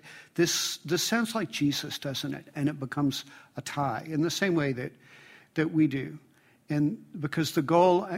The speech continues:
even in our churches that we're planning that are Spanish-speaking churches, the goal is not to make them white Episcopalians. The goal actually, because, and in fact, even our seminary training, we do a terrible job of training people from other cultures because in essence what we want to do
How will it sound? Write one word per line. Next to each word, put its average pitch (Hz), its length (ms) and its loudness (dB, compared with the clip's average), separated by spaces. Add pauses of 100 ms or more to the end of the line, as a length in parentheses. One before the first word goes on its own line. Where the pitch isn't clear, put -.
even 170 280 6
in 156 140 6
our 139 160 -2 (120)
churches 165 460 -2
that 156 120 -8
we're 135 100 -6
planning 139 400 -2
that 127 140 -6
are 127 60 -8
Spanish-speaking 139 760 -6
churches, 139 460 -6
the 156 80 -6
goal 196 260 0
is - 140 -4
not 151 320 0
to 151 80 -2
make 147 240 -2
them 117 180 -8
white 123 180 -8
Episcopalians. 135 1000 -12 (760)
The 139 80 0
goal 156 440 6
actually, 160 440 -4
because, 156 340 -2 (260)
and 175 100 6
in 160 80 6
fact, 160 280 0
even 185 180 6
our 143 80 4
seminary 175 400 4
training, 123 340 -6
we 147 100 4
do 165 120 -2
a 151 60 0
terrible 196 440 4
job 113 280 -8 (420)
of 143 200 -2
training 151 320 4
people 143 340 -4
from 139 220 -4
other 139 160 -6
cultures - 480 -8
because - 360 -8
in 135 100 -4
essence 143 380 -8
what 165 140 -8
we 139 120 -6
want 151 200 -8
to - 80 -12
do 143 340 0